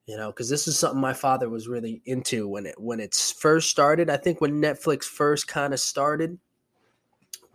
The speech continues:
he started throwing an idea for what if we had, what if we had a streaming service, but it was just based on Latin T V, right? And he, he did the research on how much it would be to,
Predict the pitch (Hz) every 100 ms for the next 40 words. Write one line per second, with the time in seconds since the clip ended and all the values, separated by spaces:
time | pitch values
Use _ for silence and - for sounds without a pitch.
0 | 147 151 131 - 131 117 143 127 123 120
1 | 113 110 110 123 113 - 90 113 120 -
2 | 117 120 113 101 - 139 131 127 - 123
3 | 120 117 110 135 _ - - - 127 113
4 | 101 - 101 95 104 - _ - - -
5 | 110 104 - - - 117 - 95 90 82
6 | 104 117 - 117 113 - 107 - - -
7 | 92 113 - - - - 127 147 135 185
8 | 147 175 170 175 185 180 180 160 208 226
9 | 131 117 123 117 - 123 151 170 165 160
10 | 160 151 156 190 - - 131 123